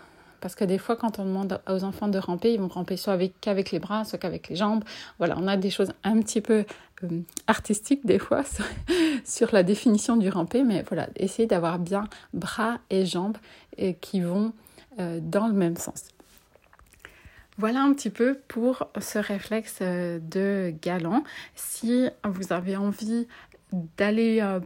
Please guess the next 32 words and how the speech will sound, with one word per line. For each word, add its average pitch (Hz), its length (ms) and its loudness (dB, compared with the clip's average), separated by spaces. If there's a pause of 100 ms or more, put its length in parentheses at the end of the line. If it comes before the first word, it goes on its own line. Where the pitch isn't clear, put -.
plus 202 280 -2
loin 247 420 2 (380)
et 214 280 2 (200)
de 185 140 -4
vous 180 440 -8
former 240 520 2
sur - 440 -6 (340)
toute 214 200 -8
cette - 360 -8
compréhension 220 640 -2
des 208 80 -2
réflexes 175 420 -8
de - 100 -12
galant, 175 400 -6 (520)
euh, 175 180 -6
j'ai 190 440 -2
une 185 100 -2
formation 208 420 0
sur 254 160 -6
la 175 140 -4
prise - 340 -8
en 180 60 -2
charge 214 340 -4
des 208 300 -2
nourrissons 214 500 0
que 226 200 -6
vous 190 160 -6
pouvez 202 300 -4
retrouver 196 480 -6
sur 196 160 -10
le - 80 -10
blog 196 280 -6